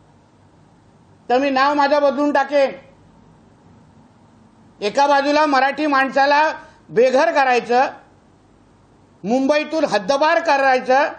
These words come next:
त्या नावाने भ्रष्टाचार करायचा आणि मोठे मोठे lecture देतोय मराठी माणसाच्या नावाने.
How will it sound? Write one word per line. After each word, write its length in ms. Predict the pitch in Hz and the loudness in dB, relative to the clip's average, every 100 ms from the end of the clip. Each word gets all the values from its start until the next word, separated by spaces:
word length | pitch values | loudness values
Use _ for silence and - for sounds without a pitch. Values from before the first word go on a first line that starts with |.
| - _ _ _ _ _ _ _ - | -20 _ _ _ _ _ _ _ -4
त्या 140 | 254 | -2
नावाने 260 | 294 285 302 | -2 -2 0
भ्रष्टाचार 640 | 226 214 - 285 302 330 | 0 -2 -2 0 0 0
करायचा 460 | 285 262 254 196 262 320 - - - _ _ _ _ _ _ _ _ _ _ - | 0 0 0 0 -2 -2 -6 -16 -20 _ _ _ _ _ _ _ _ _ _ -16
आणि 160 | 214 247 | -10 -6
मोठे 340 | 240 233 262 | -4 0 0
मोठे 300 | 262 254 262 | 0 0 0
lecture 360 | 240 233 262 262 | -2 -2 -2 0
देतोय 320 | 262 262 269 | 0 0 -2
मराठी 340 | 262 254 262 | 0 -2 -2
माणसाच्या 540 | 277 262 254 269 262 269 | -4 -6 -2 -4 -2 -2
नावाने. 340 | 262 269 320 | -2 -2 -6